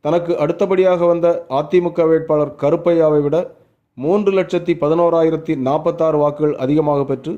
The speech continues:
வெற்றி பெற்றார். அரக்கோணம் மக்களவைத் தொகுதியில் திமுக வேட்பாளராக போட்டியிட்ட ஜெகத் ரட்சகன், தனக்கு அடுத்தபடியாக வந்த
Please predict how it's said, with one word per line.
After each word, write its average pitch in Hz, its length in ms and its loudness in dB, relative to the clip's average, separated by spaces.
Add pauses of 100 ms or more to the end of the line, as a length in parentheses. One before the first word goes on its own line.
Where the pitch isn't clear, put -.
வெற்றி 123 240 -4
பெற்றார். 113 360 -10 (1000)
அரக்கோணம் 196 720 0
மக்களவைத் 180 480 0
தொகுதியில் 170 460 0
திமுக 185 500 2
வேட்பாளராக 160 520 0
போட்டியிட்ட 151 480 -2
ஜெகத் 151 500 0
ரட்சகன், 151 380 -2 (600)
தனக்கு 175 380 0
அடுத்தபடியாக 185 600 2
வந்த 175 220 2